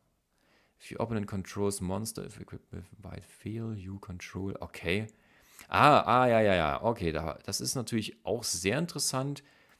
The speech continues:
Das greift die weiße Schleierkarte nochmal auf.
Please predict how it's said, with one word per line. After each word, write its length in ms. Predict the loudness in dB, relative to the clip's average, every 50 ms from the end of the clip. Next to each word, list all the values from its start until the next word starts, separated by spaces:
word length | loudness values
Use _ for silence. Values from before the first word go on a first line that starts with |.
| _ _ _ _ -20 _ _
Das 220 | -6 -4 -4 -4 -4
greift 560 | -2 0 2 2 2 2 0 -4 -10 -12 -12 -14 _ _
die 440 | -18 -14 -6 -4 -2 0 0 -2 -2
weiße 640 | -2 -2 0 0 0 0 0 0 0 0 -2 -4 -6 -10
Schleierkarte 1000 | -10 -10 -8 -6 -2 0 2 2 4 4 4 4 2 0 -4 -8 -8 -6 -6
nochmal 440 | -6 -6 -8 -8 -10 -10 -10 -12 -10 -8
auf. 480 | -2 -2 0 0 -2 -4 -10 -18 -20